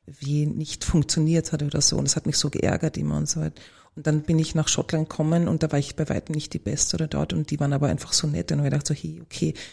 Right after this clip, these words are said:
vielleicht sollte ich mich nicht zu Hause auch nicht so aufregen über die anderen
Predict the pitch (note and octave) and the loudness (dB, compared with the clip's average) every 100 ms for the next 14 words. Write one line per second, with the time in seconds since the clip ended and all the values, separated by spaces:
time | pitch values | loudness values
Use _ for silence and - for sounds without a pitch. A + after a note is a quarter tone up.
0 | - - D3+ - D3 D3+ E3 C#3 - C#3+ | -6 -2 0 2 2 2 2 2 0 -4
1 | - - - - - D#3+ - - D#3 - | -8 -6 -2 2 2 2 0 0 -2 -2
2 | E3 E3 - E3+ - - D#3 F#3+ | -2 0 2 2 2 2 2 4